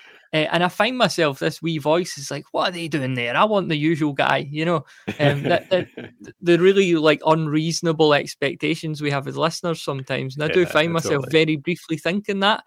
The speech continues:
Speaker 1: And then I go on
Speaker 2: Yeah.
Speaker 1: and really enjoy the episode. But,
Speaker 2: Yeah,
Speaker 1: um,
Speaker 2: yeah.
Speaker 1: you know, po-, podcast listeners, they can sometimes be a wee bit unreasonable. I include
Speaker 2: Yeah,
Speaker 1: myself in that.
Speaker 2: yeah.
Speaker 1: So
Speaker 2: Yeah, yeah.
Speaker 1: that's not without its risk.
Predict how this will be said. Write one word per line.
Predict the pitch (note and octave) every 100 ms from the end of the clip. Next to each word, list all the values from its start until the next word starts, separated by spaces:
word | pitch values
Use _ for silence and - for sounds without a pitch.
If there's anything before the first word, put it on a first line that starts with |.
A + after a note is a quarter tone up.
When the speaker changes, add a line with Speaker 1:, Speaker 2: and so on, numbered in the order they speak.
| _
Speaker 1:
And | G3 A3+
then | F#3
I |
go | D3 D3
on | C#3+
Speaker 2:
Yeah. | C3+
Speaker 1:
and | C#3
really | D3 C#3+
enjoy | C3 C3+ D3+
the | D#3 C#3
episode. | C#3 C#3+ C#3+ C3+ C#3 _ _ _ C#3
But, | C#3+ - -
Speaker 2:
Yeah, | E2+
Speaker 1:
um, | - C3+ D3 _
Speaker 2:
yeah. | - -
Speaker 1:
you | D3
know, | C#3+
po-, | C3 - - _
podcast | D#3 C3+ B2+ B2+ -
listeners, | B2+ - C3+
they | -
can | C3+ D#3+ D3+ C#3+
sometimes | C#3 C#3 C3+ C3+ C3
be | - D3
a | D3
wee | C#3+
bit | C3+ -
unreasonable. | C3+ C3 C3 C3+ C3 B2+
I | C3+
include | C#3 C3 D3+ -
Speaker 2:
Yeah, | C3+
Speaker 1:
myself | - D3 D3
in | D3 C#3+
that. | D#3 D#3+
Speaker 2:
yeah. | - _ - _ _
Speaker 1:
So | - C#3+
Speaker 2:
Yeah, | C#3+ C3+ C3
yeah. | - -
Speaker 1:
that's | F#3 F3+ -
not | G3+ -
without | C#3 C#3+
its | B2+ C#3 C#3+
risk. | C#3 -